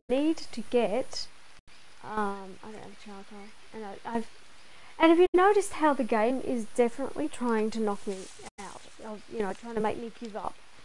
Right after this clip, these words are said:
That's what it does. It tries to drive you so balmy that you just pack it in and go, "I can't stand this game." <laughs> Not that you won't want to play, but, you know, that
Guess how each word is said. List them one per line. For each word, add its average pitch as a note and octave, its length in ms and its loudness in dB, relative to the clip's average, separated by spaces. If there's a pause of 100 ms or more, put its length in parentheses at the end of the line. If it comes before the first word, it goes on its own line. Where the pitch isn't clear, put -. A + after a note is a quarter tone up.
(360)
That's C4+ 120 -10
what F4+ 140 8
it D4+ 120 4
does. A3 340 2
It - 160 -2
tries C#4 320 2
to C4+ 100 -2
drive A3 320 2
you G#3 120 2 (260)
so A#3+ 500 4
balmy G#3 460 4
that G3+ 180 0
you G#3+ 160 -2
just G#3 220 -4
pack G3 240 -4
it G3 80 -2
in G3 140 -2
and G3 80 -2
go, F#3 120 -2
"I G3 100 -2
can't G#3 240 -8
stand G3 340 -14
this - 300 -16
game." E4+ 840 -2
<laughs> D#4 160 10
Not E4 100 10
that E4 120 10
you C#4 120 8
won't A#3+ 180 10
want A3+ 140 6
to G#3 40 4
play, A3 460 4
but, G#3+ 200 2 (100)
you - 460 -2
know, A3+ 160 0
that A3 260 0